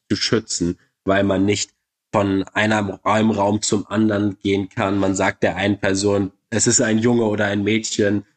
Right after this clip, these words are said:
und dann zum anderen Raum zu gehen und, äh, „Dein Opa ist gerade gestorben“, oder, äh, da das einfach so eine, ein Ballast auf das Personal wirft.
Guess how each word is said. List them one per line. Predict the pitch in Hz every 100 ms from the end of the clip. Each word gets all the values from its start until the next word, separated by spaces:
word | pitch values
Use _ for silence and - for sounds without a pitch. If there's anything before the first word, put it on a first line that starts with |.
| _
und | 104 104
dann | 104
zum | - 110
anderen | 113 110 104
Raum | 98 104
zu | - 107
gehen | 98 104 104 92
und, | 98 101 - -
äh, | 101
„Dein | 95 95
Opa | 101 110 110 92
ist | - -
gerade | 92 95
gestorben“, | 95 - - 87 90 95 92
oder, | 92 92 92 90 _ _ _ -
äh, | 98 98
da | 101 104
das | 104 101
einfach | 110 107 101
so | 98 120
eine, | 113 110 98 -
ein | 98 98
Ballast | 104 107 101 101 - -
auf | 101 -
das | 98 -
Personal | - 98 95 92 90 92 95
wirft. | 87 87 90 -